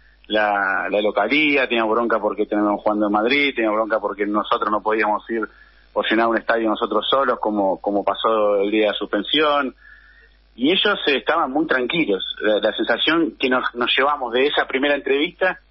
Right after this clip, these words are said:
era que ellos estaban muy tranquilos, que ellos sabían que, que lo iban a ganar,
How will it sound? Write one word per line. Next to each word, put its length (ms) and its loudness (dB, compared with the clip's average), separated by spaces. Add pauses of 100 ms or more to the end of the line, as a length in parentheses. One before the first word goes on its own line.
(380)
era 160 0
que 100 -2
ellos 140 0
estaban 240 0
muy 180 0
tranquilos, 520 0
que 80 0
ellos 180 0
sabían 640 0
que, 580 2
que 440 2
lo 100 2
iban 220 2
a 60 0
ganar, 280 0